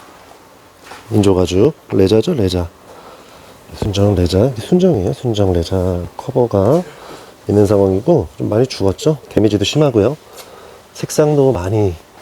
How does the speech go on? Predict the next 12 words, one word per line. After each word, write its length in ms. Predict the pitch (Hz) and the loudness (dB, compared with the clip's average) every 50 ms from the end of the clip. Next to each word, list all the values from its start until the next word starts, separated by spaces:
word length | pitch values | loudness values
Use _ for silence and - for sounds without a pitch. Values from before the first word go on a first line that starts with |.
| - - - | -20 -18 -12
바랬네요. 520 | - - 101 101 95 92 85 82 78 76 80 - - | -6 -2 0 0 2 2 0 -2 -4 -6 -10 -12 -12
시간이 420 | - - - 113 113 110 110 104 | -10 -4 -2 0 2 2 2 2
많이 260 | 95 90 85 92 92 | 2 0 0 -2 -2
흘러서 680 | 87 101 131 135 135 127 110 - 95 101 117 120 110 95 - - - - - - - - - - - - - - - - | -4 -4 -2 -2 -2 -2 -2 -2 -2 -2 -2 -2 -2 -6 -8 -14 -20 -20 -20 -20 -20 -20 -20 -20 -20 -20 -20 -20 -20 -20
색상이 320 | - - - - 120 117 110 | -20 -8 -2 0 0 0 0
많이 220 | 87 87 92 101 | 0 -2 -2 -4
바랬습니다. 720 | - - 87 87 104 - - 107 92 90 82 80 104 107 - - - - - - - - - - - - - - - - - - - - - - - - - - - - | -4 -4 -4 -4 -4 -4 -2 -2 0 0 0 -2 -2 -4 -4 -8 -18 -18 -18 -18 -18 -18 -18 -18 -16 -16 -16 -16 -16 -16 -18 -18 -18 -18 -18 -18 -18 -18 -18 -18 -14 -6
자, 340 | - 131 139 143 139 131 127 | -2 0 2 2 4 2 2
일단 200 | 110 - 123 107 | 2 2 0 0
작업 260 | - 107 101 113 110 | 0 -2 -2 0 2
내용은 340 | 101 95 95 95 113 127 101 | 2 4 4 4 4 2 0
깔끔하게 680 | - - - 156 - 165 147 135 120 107 120 131 120 | -2 -4 -4 0 2 2 2 4 2 2 4 2 2